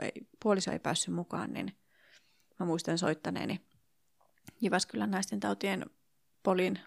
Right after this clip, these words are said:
ulkopuolelta puolisolle, että, että sä et ikinä usko, että siellä on syke.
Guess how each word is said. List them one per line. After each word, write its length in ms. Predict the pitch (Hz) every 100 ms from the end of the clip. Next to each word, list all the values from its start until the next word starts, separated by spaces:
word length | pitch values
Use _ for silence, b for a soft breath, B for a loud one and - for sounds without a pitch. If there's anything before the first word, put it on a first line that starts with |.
| -
ulkopuolelta 680 | 185 185 - 190 - - 185 b b b b b b b b _
puolisolle, 480 | - - - - - -
että, 300 | - - - _ -
että 160 | 196 208
sä 60 |
et 100 | 208
ikinä 280 | - - 208 -
usko, 220 | 202 -
että 180 | - 214
siellä 280 | - 208 -
on 140 | 208
syke. 280 | - -